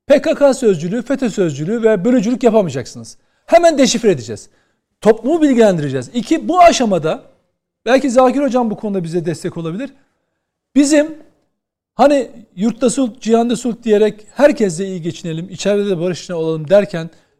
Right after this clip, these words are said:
bütün etrafımızdaki düşmanlarımız, düşman ülkeler eğitim kitaplarında bile Türklere karşı nasıl hus-, ha-, ha-, hasmane, e, bölümler yazdıklarını, nasıl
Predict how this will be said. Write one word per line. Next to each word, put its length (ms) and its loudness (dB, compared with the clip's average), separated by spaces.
bütün 260 -4
etrafımızdaki 880 2
düşmanlarımız, 840 -2
düşman 400 0
ülkeler 380 -2
eğitim 360 4
kitaplarında 680 2
bile 320 -2
Türklere 480 2
karşı 640 -4
nasıl 340 0
hus-, 280 -8
ha-, 320 -2
ha-, 240 -4
hasmane, 600 -2
e, 160 -10
bölümler 360 0
yazdıklarını, 800 -4
nasıl 480 0